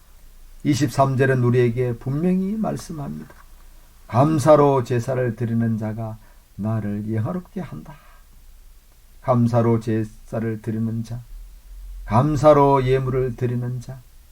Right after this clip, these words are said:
감사하는 마음으로 살아가는 사람이 하나님을 영화롭게 한다고 말씀합니다.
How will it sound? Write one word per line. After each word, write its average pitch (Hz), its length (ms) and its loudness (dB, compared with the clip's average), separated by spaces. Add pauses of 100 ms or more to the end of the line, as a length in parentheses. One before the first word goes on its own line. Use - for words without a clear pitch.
(460)
감사하는 160 640 4
마음으로 151 720 -2
살아가는 175 560 -10
사람이 175 520 -4 (640)
하나님을 104 500 -10 (340)
영화롭게 143 500 -2
한다고 165 600 -10
말씀합니다. 117 720 -12